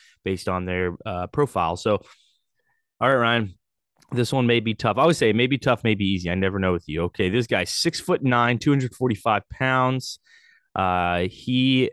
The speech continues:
was drafted in nineteen ninety, Ryan. So this is gonna be a rough get, okay? But you, you'll know who he is.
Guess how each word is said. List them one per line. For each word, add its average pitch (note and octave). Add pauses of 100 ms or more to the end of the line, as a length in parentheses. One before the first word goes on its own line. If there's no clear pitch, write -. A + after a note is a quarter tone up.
(140)
was A#2
drafted A#2+
in G2
nineteen A2
ninety, F2
Ryan. E2
So -
this G2+
is G#2+
gonna G2+
be G2
a F2+
rough F#2+ (360)
get, F#2+
okay? G2
But G#2+
you, B2+
you'll A#2
know F#2+
who E2+
he D2
is. -